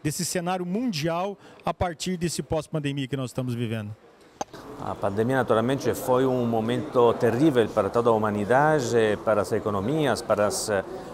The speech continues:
Speaker 2: os seres humanos, naturalmente, com muitos mortos que ficaram durante o ano da pandemia. E se desenvolveram muito as comunicações virtuais durante a pandemia,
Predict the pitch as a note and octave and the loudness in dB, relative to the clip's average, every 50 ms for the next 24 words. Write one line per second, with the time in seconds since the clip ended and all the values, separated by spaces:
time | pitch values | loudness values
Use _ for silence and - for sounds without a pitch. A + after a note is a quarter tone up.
0 | - - G2+ G2+ F#2 - - A2 G2+ G#2 G#2 A2+ C3 C#3+ C#3 C3+ A#2+ - A#2+ G#2+ | -2 0 0 0 0 0 0 0 0 0 2 2 4 4 4 2 0 -2 -2 0
1 | A#2 A2+ A2+ A#2+ B2 A#2 A#2 A#2 G#2+ G#2 G2+ G2+ A2 B2 A#2 B2+ G2+ F2 G2 G#2 | 0 0 0 0 -2 -2 0 0 0 0 0 -2 -2 -2 -2 -2 -2 -2 2 2
2 | A2+ A#2 A2+ G#2+ F#2+ - G2+ - - G#2 G2 A2 A#2 A2+ A2+ G#2 G2+ F#2+ G2 G2+ | 2 2 2 -2 -6 -6 -6 -4 -4 -2 2 6 6 6 6 4 2 2 2 2
3 | G#2+ G#2+ - - G#2+ F#2 - - - - - - G#2 G#2+ A2+ A#2 A2+ G#2+ G#2+ G2 | 2 0 0 -4 -4 -4 -4 -8 -12 -10 -6 0 4 4 4 4 2 2 0 0
4 | - A#2 A2+ A2+ A2 A2+ A#2 B2 B2 A#2 G#2+ G2 F#2+ F#2 - - - - - - | 2 0 0 2 2 0 0 0 0 0 0 -2 -2 -4 -6 -10 -12 -12 -12 -12
5 | - - - D3+ C#3+ C#3+ C3 B2+ - D#3 C#3 B2 C#3+ C3+ D#3 D#3+ D#3 D3 D#3+ D#3 | -12 -4 2 4 6 6 6 4 2 2 2 2 2 2 4 2 4 4 2 2
6 | C#3+ C3+ F3 G#3 G#3+ G#3 F#3+ E3+ D3 A#2+ C#3+ C#3+ C#3+ D3+ D#3+ E3+ F3 E3+ - F3 | 4 4 4 6 6 4 2 0 -2 -4 -4 -2 0 2 4 4 2 2 4 4
7 | D#3 C#3+ C3 A#2 - - - - - - B2+ B2+ - - C#3+ C#3 C#3+ C#3 C3+ - | 6 6 4 2 0 -8 -10 -10 -6 -2 -2 -2 0 0 0 2 2 0 2 2
8 | C#3 C3 B2 - - D#3+ D3 C#3+ B2+ C#3 B2+ A#2 - D3 D3+ C#3 B2 A2 G2 - | 2 2 2 2 2 4 4 4 4 4 0 0 2 6 6 8 8 6 4 0
9 | G#2+ A2 G#2+ G#2+ G#2 G2+ - A2 G2+ F#2+ - G#2+ G#2 G#2 G#2+ G#2+ G#2+ G#2 G2+ G2 | 0 0 2 2 0 0 2 2 2 2 2 0 0 2 0 0 0 0 -2 -2
10 | F#2+ | -4